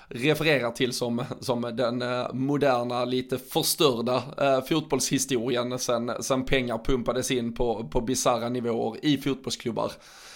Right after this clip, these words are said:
Måste kanske se, med tanke på den utvecklingen som väldigt många Liverpool-spelare har haft, att jag tycker att vi till och med truppmässigt nu står på,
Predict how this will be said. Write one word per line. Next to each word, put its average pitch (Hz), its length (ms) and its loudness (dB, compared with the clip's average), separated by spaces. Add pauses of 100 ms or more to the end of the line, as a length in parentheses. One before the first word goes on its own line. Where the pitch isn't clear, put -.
(160)
Måste 156 800 0
kanske 196 340 2
se, 160 100 2
med 139 140 0
tanke 160 200 2
på 180 60 -2
den 151 220 2
utvecklingen 120 720 -2
som 127 180 -2
väldigt 160 380 0
många 139 240 -2
Liverpool-spelare 117 1000 -2
har 117 360 2
haft, - 500 0 (440)
att - 440 4 (460)
jag 131 240 2
tycker - 320 0
att 123 180 2
vi 127 40 -4
till 123 160 0
och 113 60 -2
med 117 140 -4
truppmässigt 123 840 -4
nu 151 320 0
står 120 460 0 (640)
på, 123 380 6